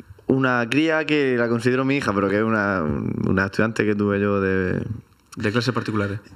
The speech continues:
Speaker 1: De clases particulares, sí.
Speaker 2: Hmm.
Speaker 1: Eh, de clases particulares. Em, el caso es que dije, "Joder", con ella hice un pacto de, de, de que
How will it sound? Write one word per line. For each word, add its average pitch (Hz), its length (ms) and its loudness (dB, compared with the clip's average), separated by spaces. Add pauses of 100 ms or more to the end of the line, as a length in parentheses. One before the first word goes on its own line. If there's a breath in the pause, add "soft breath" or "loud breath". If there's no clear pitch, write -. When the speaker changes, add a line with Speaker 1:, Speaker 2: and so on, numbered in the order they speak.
Speaker 1:
De 120 160 2
clases 117 180 -2
particulares, 95 420 -2 (180 loud breath)
sí. - 160 -4
Speaker 2:
Hmm. 101 100 -4 (240)
Speaker 1:
Eh, 104 60 0
de 90 120 0
clases 92 240 -4
particulares. - 440 -6 (180)
Em, 98 1120 0 (160)
el 101 140 0
caso 113 220 0
es 139 60 -4
que 131 100 2
dije, 104 200 -2
"Joder", 104 420 -2 (1000 loud breath)
con 120 220 0
ella 170 140 0
hice 175 100 -2
un 160 80 0
pacto 185 380 0
de, 160 100 0
de, 113 240 0
de 107 140 0
que 113 200 0